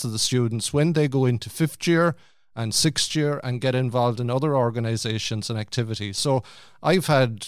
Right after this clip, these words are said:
been lucky to have contact with a lot of Preslink committees over the years, and really they've been very good.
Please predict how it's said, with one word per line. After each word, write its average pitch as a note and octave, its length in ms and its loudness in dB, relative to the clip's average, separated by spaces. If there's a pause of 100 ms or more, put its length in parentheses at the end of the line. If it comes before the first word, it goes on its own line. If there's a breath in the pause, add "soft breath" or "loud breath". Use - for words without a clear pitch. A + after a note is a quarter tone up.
(140)
been B2 100 0
lucky C3+ 320 2
to C3+ 80 -2
have A#2+ 180 -2
contact A#2+ 480 -2
with A#2+ 120 -2
a A#2+ 40 0
lot C3+ 200 2
of D#3 100 -2
Preslink A#2+ 480 0
committees A#2 480 -2
over A2 220 -2
the A2+ 100 -4
years, A#2+ 320 -2
and A2+ 220 -4
really C#3 380 4
they've A#2 280 0
been A2+ 180 -2
very A#2+ 280 0
good. G2 300 -6